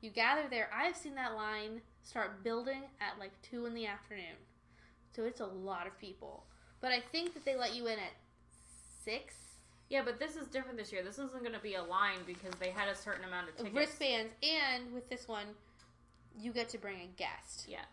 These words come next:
Speaker 2: so it's
Speaker 1: This
Speaker 2: a di-,
Speaker 1: guest,
Speaker 2: it's different
Speaker 1: as long
Speaker 2: than they've
Speaker 1: as
Speaker 2: done in the past.
Speaker 1: doesn't have to be an annual pass holder, as long as they have a Horror Nights ticket, they can go with you for early entry.
Speaker 2: Yeah.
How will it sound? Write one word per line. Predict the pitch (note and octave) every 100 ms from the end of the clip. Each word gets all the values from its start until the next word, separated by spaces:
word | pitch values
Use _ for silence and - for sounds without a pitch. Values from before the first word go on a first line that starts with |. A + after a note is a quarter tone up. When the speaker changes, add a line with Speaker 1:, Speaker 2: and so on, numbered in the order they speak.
| -
Speaker 2:
so | A3+
it's | A3+ C4+
Speaker 1:
This | A3+
Speaker 2:
a |
di-, | B3+
Speaker 1:
guest, | C#4 D#4+
Speaker 2:
it's | -
different | C#4 C4+
Speaker 1:
as | C4
long | C#4
Speaker 2:
than | D#4
they've | G4
Speaker 1:
as | G4
Speaker 2:
done | G3+
in | F#3
the | F3+
past. | - E3+ D#3 -
Speaker 1:
doesn't | C4 D4 D4
have | D#4+
to | E4
be | D#4
an | D#4
annual | D4 D4 D4+
pass | D4 A#3 -
holder, | B3+ A3 A3 B3 - -
as | A#3 A#3
long | A#3 A3+
as | A#3+
they | B3
have | A#3
a | G#3+
Horror | A3 A#3 A3
Nights | G#3 -
ticket, | A3+ G#3 G3
they | G3
can | A3
go | G#3 A3
with | A3 A3+ A3
you | G3 G3+ - - - -
for | A#3+
early | G3+ G3+ G3
entry. | - - - - -
Speaker 2:
Yeah. | G3+